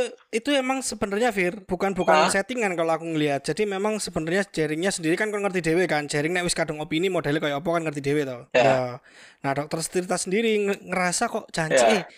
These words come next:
Speaker 1: covid iku ono ngono lho. Nah, si Jering ini bukan mengatakan covid itu tidak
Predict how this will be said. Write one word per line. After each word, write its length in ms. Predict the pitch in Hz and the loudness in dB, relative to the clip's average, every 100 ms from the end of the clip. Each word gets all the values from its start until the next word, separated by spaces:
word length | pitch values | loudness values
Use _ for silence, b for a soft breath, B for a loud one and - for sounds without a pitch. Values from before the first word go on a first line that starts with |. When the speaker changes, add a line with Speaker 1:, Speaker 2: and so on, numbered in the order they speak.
| B B | B B
Speaker 1:
covid 320 | 220 - 254 | -8 -4 -4
iku 200 | 254 - | -4 -4
ono 420 | 240 247 262 226 180 160 156 151 | 0 0 2 2 2 0 -2 -4
ngono 200 | 165 156 | -4 -2
lho. 180 | 147 127 147 _ b b | -2 -4 -8 _ b b
Nah, 200 | 160 147 131 | -2 -2 -2
si 120 | 208 | -4
Jering 320 | 170 160 185 | 0 0 0
ini 160 | 254 240 | 0 -2
bukan 300 | - 202 202 | -4 -4 -4
mengatakan 460 | 208 214 220 240 | -4 -4 -4 -4
covid 300 | 226 214 233 - | -2 -2 -2 -6
itu 160 | 220 226 | -12 -12
tidak 240 | - 160 | -4 -2